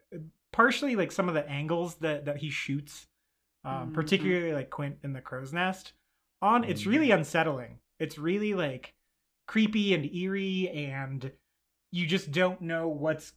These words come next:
Speaker 1: going to happen.
Speaker 3: Mm.
Speaker 1: And it's, it's scary.
Speaker 2: <laughs> Yeah, I, you mentioned the score, Harley, but the one thing that I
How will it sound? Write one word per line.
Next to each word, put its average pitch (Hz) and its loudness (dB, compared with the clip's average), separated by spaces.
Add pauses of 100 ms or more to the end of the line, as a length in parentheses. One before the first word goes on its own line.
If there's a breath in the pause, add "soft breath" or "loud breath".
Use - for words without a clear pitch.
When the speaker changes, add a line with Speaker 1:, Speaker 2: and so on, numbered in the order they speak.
(120)
Speaker 1:
going 151 0
to 135 -6
happen. 127 0 (420)
Speaker 3:
Mm. 151 -4
Speaker 1:
And 117 -6 (600)
it's, - -14 (240)
it's 151 -6
scary. 175 2 (840)
Speaker 2:
<laughs> - -2 (1120 loud breath)
Yeah, 185 8
I, 277 8 (1080)
you 220 0
mentioned 233 0
the 190 0
score, 180 2
Harley, 165 4
but 160 0
the 170 4
one 180 4
thing 196 -2
that 175 4
I 165 6